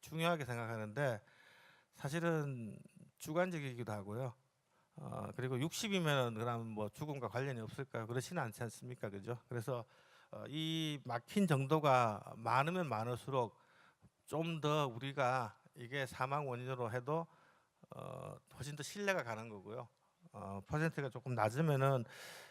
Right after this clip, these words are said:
혹시나 좀 부족하지는 않나, 뭐 이런 생각도 하기도 하고 합니다. 그래서 이제, 어, 랩트,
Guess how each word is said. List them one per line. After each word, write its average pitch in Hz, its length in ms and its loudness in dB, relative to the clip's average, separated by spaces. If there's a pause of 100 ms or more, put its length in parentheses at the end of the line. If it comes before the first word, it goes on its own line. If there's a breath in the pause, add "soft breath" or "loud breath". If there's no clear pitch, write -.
(380 loud breath)
혹시나 131 440 -2
좀 120 140 -10
부족하지는 147 580 4
않나, 113 540 2
뭐 113 120 0
이런 135 200 4
생각도 131 420 0
하기도 131 320 -10
하고 113 240 -10
합니다. 98 380 -12 (1600 soft breath)
그래서 135 220 -12
이제, 131 460 -2
어, 123 480 -2
랩트, 160 340 2